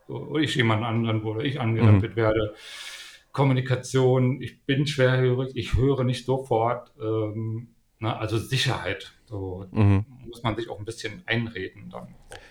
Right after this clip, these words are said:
Speaker 1: also richtig drauf vorbereiten.
Speaker 2: Das kann ich verstehen. Also, f-, nachvollziehen nicht, weil ich stecke in der Situation nicht, aber, äh, ja.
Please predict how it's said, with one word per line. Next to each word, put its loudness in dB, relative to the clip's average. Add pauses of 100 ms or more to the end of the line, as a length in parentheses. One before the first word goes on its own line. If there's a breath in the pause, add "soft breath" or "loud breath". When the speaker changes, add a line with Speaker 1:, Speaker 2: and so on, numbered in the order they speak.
(160 loud breath)
Speaker 1:
also -20 (500 loud breath)
richtig -4
drauf -12
vorbereiten. -8
Speaker 2:
Das -2 (100)
kann 0
ich -2
verstehen. 0
Also, 4
f-, -6
nachvollziehen 2
nicht, 2
weil 4
ich -2
stecke -2
in 4
der 2
Situation 0
nicht, 0
aber, 2 (260)
äh, -10
ja. 0